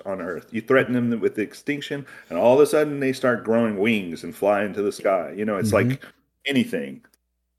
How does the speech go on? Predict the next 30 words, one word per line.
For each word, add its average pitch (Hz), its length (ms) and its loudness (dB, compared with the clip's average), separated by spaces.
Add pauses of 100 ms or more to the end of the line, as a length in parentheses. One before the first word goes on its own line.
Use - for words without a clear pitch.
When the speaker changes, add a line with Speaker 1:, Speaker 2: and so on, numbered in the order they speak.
(500)
Speaker 2:
And 120 420 -2
that 127 360 0
is 120 180 -2
exactly 120 440 -2
wh-, 110 340 -4
why, 107 600 -4
uh, 101 300 -4 (120)
Rolk 107 300 -4
fails. 101 640 -6 (640)
The 113 200 -2
Oslid 127 440 2
race 113 480 0 (240)
dies 113 460 -2
in 104 120 -4
a, 98 200 -8
a 101 320 -6
atomic 117 460 -8
fire, 107 600 -6
and 110 280 -6
the 107 160 -8
only 160 300 4
survivor 104 720 -2
is - 260 -12
actually 107 800 -2
Un, 95 480 -2 (480)
who 117 340 2
then 107 640 -2
stands 120 520 -2
before 135 460 2
Rolk, 92 480 -4